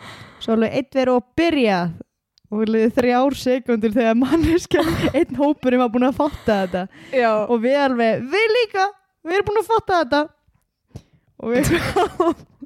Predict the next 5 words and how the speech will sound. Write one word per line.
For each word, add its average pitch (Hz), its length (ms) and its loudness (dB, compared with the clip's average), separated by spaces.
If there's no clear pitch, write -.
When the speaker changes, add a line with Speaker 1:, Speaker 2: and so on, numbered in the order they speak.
Speaker 1:
<laughs> - 1120 -10
Hann 254 160 2
hét 269 320 -2
sem 269 160 0
sagt - 320 -4